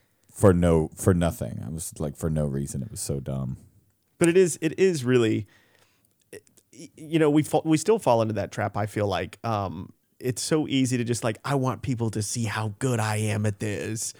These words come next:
Speaker 1: Yeah.
Speaker 2: <laughs> And
Speaker 1: Where you,
Speaker 2: it's
Speaker 1: like,
Speaker 2: like
Speaker 1: lean too far into a moment.
Speaker 2: Yeah.
Speaker 1: And you, it is just so interesting how you can be so self-aware and then just so clueless at the same time.
Speaker 2: Yeah. <laughs>
Speaker 1: And I think that that's that whole third eye thing. Like,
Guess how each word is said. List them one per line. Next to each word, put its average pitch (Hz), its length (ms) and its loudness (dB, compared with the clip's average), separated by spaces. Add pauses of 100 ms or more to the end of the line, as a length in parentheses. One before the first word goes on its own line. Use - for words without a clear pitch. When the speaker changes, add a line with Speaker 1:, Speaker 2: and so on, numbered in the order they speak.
(220)
Speaker 1:
Yeah. 120 360 4 (140)
Speaker 2:
<laughs> - 200 6
And 196 120 8
Speaker 1:
Where 123 120 12
you, 117 100 8
Speaker 2:
it's 117 100 8
Speaker 1:
like, 113 160 6
Speaker 2:
like 101 80 2
Speaker 1:
lean 110 300 6
too 120 220 0
far 104 320 6
into 101 260 4
a 98 40 6
moment. 90 500 2 (120)
Speaker 2:
Yeah. 123 340 4 (600)
Speaker 1:
And 107 180 6
you, 104 180 6 (580)
it 117 120 4
is 120 200 0
just - 320 -6
so 147 240 2
interesting 110 420 2
how 82 100 0
you 87 200 2
can 87 100 0
be 85 120 2
so 92 220 2
self-aware 80 880 2
and 82 140 0
then 80 160 0
just 78 300 -2
so 82 240 0
clueless 78 640 -2
at 69 100 -10
the 76 80 -8
same 71 260 -2
time. 67 260 -6 (220)
Speaker 2:
Yeah. 123 280 6
<laughs> - 40 -20 (1400)
Speaker 1:
And 127 120 8
I 123 80 6
think 151 240 -4
that 127 100 0
that's 101 240 4
that 85 200 4
whole 87 220 6
third 85 300 4
eye 82 160 4
thing. 76 300 -2
Like, 78 180 -2